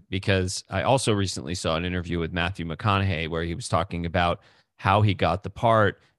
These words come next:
in his first film, which was Dazed and Confused. Just a great movie written by Richard Linklater, uh, who I, I, who is just a great writer in my opinion.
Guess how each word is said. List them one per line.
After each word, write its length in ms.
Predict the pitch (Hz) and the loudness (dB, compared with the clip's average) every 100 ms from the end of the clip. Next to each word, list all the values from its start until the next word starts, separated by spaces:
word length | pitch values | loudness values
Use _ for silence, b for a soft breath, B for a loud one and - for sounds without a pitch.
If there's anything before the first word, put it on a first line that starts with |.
| _ | _
in 160 | 101 90 | -4 -2
his 240 | 92 87 | -2 -2
first 280 | - 92 - | 0 -2 0
film, 280 | - 117 95 | 0 2 2
which 180 | 90 - | -2 -4
was 160 | 80 | -6
Dazed 380 | 87 90 90 - | -2 0 -2 -6
and 100 | 82 | -8
Confused. 720 | 87 87 107 104 87 64 - - _ _ _ 170 - _ | -8 -6 0 0 0 -2 -8 -12 _ _ _ -18 -18 _
Just 300 | - 117 - | 2 2 2
a 60 | |
great 340 | 101 104 98 90 | 0 2 2 2
movie 360 | 95 92 92 | 0 0 -2
written 220 | 85 85 87 | -2 -4 -2
by 120 | 87 | -2
Richard 400 | 85 87 85 82 | -2 -4 -6 -4
Linklater, 580 | 95 90 90 87 87 92 b b _ _ | -4 -2 -2 -2 -4 -6 b b _ _
uh, 340 | - 85 80 104 | -2 0 0 2
who 140 | 113 | 4
I, 160 | 110 107 - - | 4 4 0 -2
I, 140 | 107 - | -2 0
who 300 | 123 110 - | 0 0 0
is 300 | 107 98 - | 0 0 -2
just 320 | - 120 - | -4 -2 0
a 40 | 101 | -2
great 300 | 110 110 - | 0 0 2
writer 380 | 92 87 82 | 2 2 -2
in 80 | 78 | -2
my 180 | 82 80 | -2 -2
opinion. 560 | 78 - 85 65 62 | -4 -6 -6 -6 -10